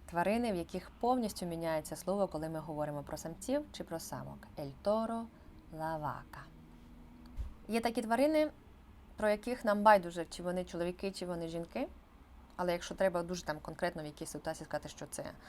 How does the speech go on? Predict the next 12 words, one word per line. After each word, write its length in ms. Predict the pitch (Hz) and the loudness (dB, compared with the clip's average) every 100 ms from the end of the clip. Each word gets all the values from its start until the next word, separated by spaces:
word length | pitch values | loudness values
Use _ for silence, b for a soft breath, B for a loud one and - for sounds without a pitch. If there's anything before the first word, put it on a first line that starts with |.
| B B | B B
самець, 480 | - 156 160 160 - | -2 0 0 -4 -8
а 60 | - | -8
це 140 | - | -6
самка, 380 | - 294 311 226 | 2 2 2 0
ми 100 | 196 | 0
можемо 420 | 196 208 196 185 | 4 4 4 -2
додати 380 | 175 175 208 196 | 0 4 4 2
ці 140 | - | -6
слова. 360 | 185 170 160 - - B B B 180 | -4 0 0 0 -4 B B B 4
Macho 420 | 190 202 262 294 - - - - - - - - - | 4 4 2 0 -2 -20 -20 -20 -20 -20 -20 -12 -6
або 320 | 156 175 190 - - | 0 0 0 -6 -6
hembra. 380 | 175 156 135 | -4 -4 -6